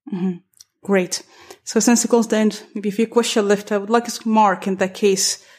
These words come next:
about using the passive and, like, the active material, like adhesion here. How do you see the redundancy here if the passive parts have failure? How do you see the ad-, adaptation between, yeah, the passive part and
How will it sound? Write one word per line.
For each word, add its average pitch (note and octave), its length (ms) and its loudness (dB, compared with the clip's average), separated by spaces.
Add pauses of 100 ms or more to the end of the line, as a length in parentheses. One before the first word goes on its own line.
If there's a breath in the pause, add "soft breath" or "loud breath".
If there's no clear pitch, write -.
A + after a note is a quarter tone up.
(100)
about G#3 260 4
using G#3 360 4
the F#3 80 -2
passive F#3+ 440 0
and, F3 420 -6
like, F3+ 300 -12
the - 500 -8
active G3+ 280 0
material, F#3+ 480 2
like E3+ 220 -10
adhesion F#3 440 -6
here. E3+ 320 -6 (320 soft breath)
How B3+ 140 4
do C#4+ 80 2
you D4+ 40 4
see D4 120 2
the B3+ 100 4
redundancy G3 640 2
here F3 300 -4
if F3+ 180 -6
the G3 120 2
passive G#3 420 0
parts F#3+ 300 0
have F#3+ 200 -2
failure? F3 680 -4 (280 soft breath)
How A#3 120 4
do A#3 60 2
you A#3 40 2
see C4 120 4
the A3 120 4
ad-, - 220 -4
adaptation G#3 760 2
between, F3+ 680 0 (640)
yeah, - 220 -2 (400)
the G3 80 -10
passive G3 360 0
part F#3 380 2
and F3 240 -2